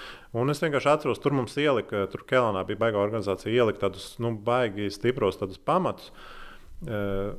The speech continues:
un, un, un tie spēlētāji, kas tur ir izgājuši cauri, nu, viņi, nu, tādas ilgas karjeras, un, un, un tiešām tur ir ielikt tādi pamati, kas, ā, nu, visi treneri plus mīnus to novērtē.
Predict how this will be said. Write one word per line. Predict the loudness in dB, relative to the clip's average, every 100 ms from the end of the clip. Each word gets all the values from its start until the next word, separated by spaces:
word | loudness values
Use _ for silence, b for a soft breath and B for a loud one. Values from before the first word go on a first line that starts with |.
| -10
un, | -8 -6 -8 -10 -10
un, | -8 -8
un | -8 -2
tie | -2
spēlētāji, | -2 -2 0 0 0 -4
kas | -6 -8
tur | -2 0
ir | 2
izgājuši | 2 2 2 0
cauri, | -2 0 0 0
nu, | -2 0
viņi, | 2 2 2 0 -4 -18 -20 -14 -10
nu, | -4 0
tādas | 4 2 2
ilgas | 0 2 0
karjeras, | -2 2 4 2 0 -2 -4
un, | -2 -2
un, | -4 -4 -6 B B B
un | B -2
tiešām | 2 2 2
tur | 2 2
ir | 2
ielikt | 2 2
tādi | -2 -2 0
pamati, | 2 4 0 -2
kas, | -4 -4 -2
ā, | 0 2 0 -4 B B B B B -20 -20 -20 _ _ -12
nu, | -2 0 0
visi | 2 2 2
treneri | -4 0 2 2 0
plus | 0 0
mīnus | 2 2 0 0
to | 0
novērtē. | 2 2 0 -4